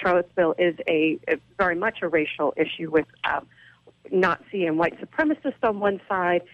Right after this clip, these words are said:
and then on another side, the idea of, uh, who gets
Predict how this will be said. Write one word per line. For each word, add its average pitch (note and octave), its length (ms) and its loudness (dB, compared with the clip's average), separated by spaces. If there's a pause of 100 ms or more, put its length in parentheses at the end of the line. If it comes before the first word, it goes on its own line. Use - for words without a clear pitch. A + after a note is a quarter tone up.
(260)
and F#3+ 140 0
then F3+ 160 2
on F3 180 0
another A3 420 2
side, E3+ 400 0 (300)
the F3+ 120 0
idea F3 600 2
of, E3 360 0 (260)
uh, - 120 -2 (180)
who C4 160 2
gets - 220 -8